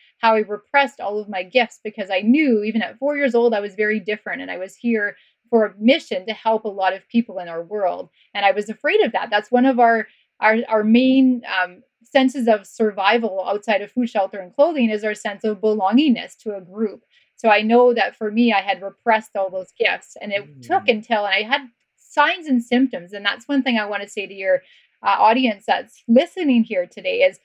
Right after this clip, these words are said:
Speaker 1: lots of times our body gives us clues when we're in a situation, whether that's in a job, a career,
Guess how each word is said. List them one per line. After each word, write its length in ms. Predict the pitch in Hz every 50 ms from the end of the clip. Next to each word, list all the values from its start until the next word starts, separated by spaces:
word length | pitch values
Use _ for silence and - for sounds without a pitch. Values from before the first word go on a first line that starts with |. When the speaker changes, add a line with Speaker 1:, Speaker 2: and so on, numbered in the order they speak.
| _ _ _ _ _
Speaker 1:
lots 320 | 226 220 220 247 - - -
of 80 | 466
times 320 | - 285 277 226 233 240 262
our 180 | - 233 233
body 460 | 220 - 196 185 185 202 233 262 254 226
gives 260 | 226 220 214 208 196
us 260 | 185 175 175 _ _ _ _ _ _ -
clues 640 | 285 311 330 277 233 190 175 170 180 202 214 _ _ _ _ _ _
when 220 | - 233 233 240 240
we're 100 | 240 240
in 140 | 233 226 240
a 60 | 254
situation, 800 | 240 - 285 240 - 311 285 226 190 185 214 - - 330 359 277
whether 240 | 240 220 220 226 226
that's 260 | 220 180 - - -
in 80 | 190
a 100 | 180 185
job, 420 | 180 - 220 214 214 214 214 220 220 -
a 80 | 185
career, 640 | - _ - - 226 226 226 226 220 214 214 214 -